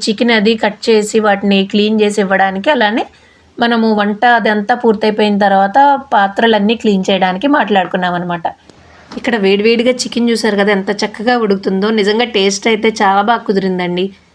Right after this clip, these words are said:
మేము ఇంటి దగ్గర అల్లం వెల్లుల్లి పేస్ట్ అవన్నీ రెడీ చేసుకుని వెళ్ళడం వల్ల వంట కూడా చాలా ఫాస్ట్గా అయిపోయింది. చూసారు కదా వేడివేడి మటన్ కర్రీ, బిర్యానీ, అలానే చికెన్ కర్రీ. రైతా కూడా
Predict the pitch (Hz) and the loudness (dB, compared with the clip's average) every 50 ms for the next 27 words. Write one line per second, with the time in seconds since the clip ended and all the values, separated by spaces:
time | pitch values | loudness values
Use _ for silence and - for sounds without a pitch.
0 | _ _ - 240 226 233 240 233 208 - 220 240 220 233 247 254 226 208 208 220 | _ _ -2 0 2 2 2 2 2 0 0 0 0 2 0 0 0 0 -2 0
1 | 240 233 220 220 220 220 214 226 220 220 220 220 247 240 214 208 208 220 202 202 | 0 0 2 2 0 0 0 2 0 0 0 0 0 0 0 0 0 0 0 0
2 | 185 185 185 - 208 208 202 - 214 214 202 185 180 190 185 180 180 180 175 190 | 0 0 0 0 -2 -2 -2 -2 0 0 0 0 0 -2 0 0 0 0 2 2
3 | 233 262 247 226 208 202 202 277 262 254 233 240 240 - 226 202 196 190 214 196 | 2 2 2 0 -2 -2 -2 -2 -2 0 0 0 0 0 0 0 0 0 0 0
4 | 190 190 - - 202 196 185 180 196 185 175 175 180 196 254 - - - _ _ | 0 -2 -2 -2 0 0 0 0 0 0 0 -2 -2 -2 -4 -4 -6 -12 _ _
5 | _ _ _ _ _ - 240 202 - 214 202 - 208 202 233 233 202 190 185 170 | _ _ _ _ _ -6 -4 -2 -2 -2 0 0 0 2 2 2 2 0 0 2
6 | 180 190 196 202 220 214 202 - 196 - 208 220 220 240 226 220 247 294 311 254 | 2 2 2 2 2 0 0 -2 -2 -2 -2 0 0 -2 -2 0 0 0 2 2
7 | 214 226 208 214 240 247 240 247 285 320 302 254 233 214 196 202 196 196 - 233 | 2 2 2 4 2 4 4 2 2 2 2 2 2 2 0 -2 -2 -4 -4 -2
8 | 269 254 240 247 185 - - - - - _ _ _ _ _ - - 214 208 202 | -2 -2 0 -2 -2 -4 -6 -10 -12 -14 _ _ _ _ _ -4 0 0 0 0
9 | 202 254 240 240 233 214 220 | 0 0 0 2 0 0 2